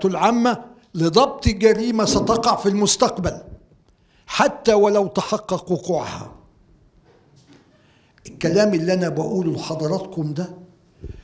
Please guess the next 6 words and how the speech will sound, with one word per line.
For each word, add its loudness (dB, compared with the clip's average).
فقه 0
جنائي -2
متعمق، -2
بس -2
لازم 0
أقوله -2